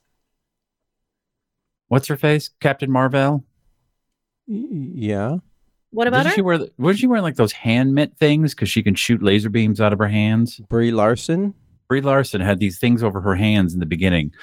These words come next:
Speaker 1: so she couldn't make the thunderbolts. Why don't
Speaker 3: Oh,
Speaker 1: you wear one of
Speaker 3: sure.
Speaker 1: those, Marty?
Speaker 2: Uh, we'll do that. I will, I
Speaker 1: Okay,
Speaker 2: will
Speaker 1: there you go.
Speaker 3: You can
Speaker 2: consult
Speaker 3: always
Speaker 2: with
Speaker 3: wear
Speaker 2: Brie.
Speaker 3: long gloves.
Speaker 1: Long <laughs> gloves.
Speaker 2: Yeah,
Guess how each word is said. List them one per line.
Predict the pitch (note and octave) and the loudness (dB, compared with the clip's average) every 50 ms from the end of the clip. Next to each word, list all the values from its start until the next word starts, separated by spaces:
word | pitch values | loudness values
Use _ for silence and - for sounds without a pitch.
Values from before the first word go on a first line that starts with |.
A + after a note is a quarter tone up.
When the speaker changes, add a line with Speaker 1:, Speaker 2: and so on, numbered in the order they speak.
| - - | -20 -10
Speaker 1:
so | - - G2 | -4 -2 -2
she | - G2+ F2+ | 0 0 -2
couldn't | - G#2 F#2+ F#2+ F#2 F#2 | 0 0 0 0 0 0
make | F2+ F2 - - | 0 0 0 -2
the | F2+ - | -4 -4
thunderbolts. | - G2 F#2 F2 E2+ D2+ D#2 D2+ D2+ D#2+ - - - - - _ _ _ - - - - _ _ _ _ _ _ _ - | -2 -2 -2 -2 -2 -2 -2 0 0 0 -2 -4 -10 -10 -12 _ _ _ -20 -20 -20 -20 _ _ _ _ _ _ _ -2
Why | A#2+ C3+ | 0 0
don't | - | 0
Speaker 3:
Oh, | A3 F#3 | 0 0
Speaker 1:
you | D#3 | 0
wear | D#3+ D#3 D3+ | 0 0 0
one | D3 C#3+ | 0 0
of | C#3 | 0
Speaker 3:
sure. | D#3+ E3 | 0 -2
Speaker 1:
those, | C#3+ G#2 - | -2 -2 -2
Marty? | E2 D#2 D#2 F2 E2+ - _ _ _ - | -2 -2 -2 -4 -6 -8 _ _ _ -8
Speaker 2:
Uh, | A#2+ A#2 G#2 G#2 G2+ | -4 -2 0 0 2
we'll | G#2+ G#2 G#2+ G#2+ | 2 2 0 0
do | G2 - B2 C3+ D3+ | 0 2 2 2 2
that. | B2+ F2 D#2 D#2+ | 2 0 -2 -4
I | D#2+ E2+ E2+ | -6 -6 -6
will, | F2 F2+ F2+ F#2 - _ - | -4 -6 -6 -8 -8 _ -2
I | - - | -2 0
Speaker 1:
Okay, | A2+ A2 A2 | 0 0 0
Speaker 2:
will | G#2 G2 F#2+ G2+ - - | -2 -4 -6 -8 -6 -2
Speaker 1:
there | - D3 | 0 0
you | C3+ C3+ | 0 0
go. | - - | -2 0
Speaker 3:
You | B3 A#3+ | 0 0
can | |
Speaker 2:
consult | A3 A#3 - - - | 0 0 -6 -6 -2
Speaker 3:
always | A#3 A#3+ C4 C#4 B3+ C4 | 2 2 2 2 0 -2
Speaker 2:
with | |
Speaker 3:
wear | C#4 C4+ B3+ A#3 | 0 0 0 0
Speaker 2:
Brie. | G#3+ G#3+ | -2 -2
Speaker 3:
long | A3+ G#3 A3+ A#3+ C4+ A3+ - | -4 -2 0 0 0 0 0
gloves. | A3 A3 A3 G#3+ A#3+ G#3 F#3+ F#3 F#3 - - - - - _ - | 0 2 2 2 2 0 -2 -4 -4 -4 -4 -6 -6 -12 _ -6
Speaker 1:
Long | A#2 G#2 F#2 E2+ E2 - - D#3 C3+ A#2+ A2 | -2 0 0 0 0 0 0 0 0 0 0
<laughs> | G2+ | -2
gloves. | G2+ F#2+ - - D3 G2+ E2 D#2 - C3 | -4 -6 -4 -2 -2 -2 -2 -2 -4 -2
Speaker 2:
Yeah, | B2 B2 A#2 A2 | 0 0 0 -2